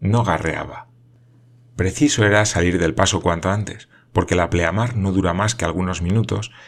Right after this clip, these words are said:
y no podía tardar en bajar el nivel del agua.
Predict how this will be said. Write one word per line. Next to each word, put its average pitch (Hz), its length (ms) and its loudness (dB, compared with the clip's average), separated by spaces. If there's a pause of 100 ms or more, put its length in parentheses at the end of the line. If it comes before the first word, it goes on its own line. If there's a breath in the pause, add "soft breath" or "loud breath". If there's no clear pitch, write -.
y 95 100 -2
no 120 140 2
podía 120 320 2
tardar 95 320 4
en 92 100 0
bajar 92 320 0
el 85 100 -2
nivel 80 300 -4
del 78 140 -8
agua. - 420 -10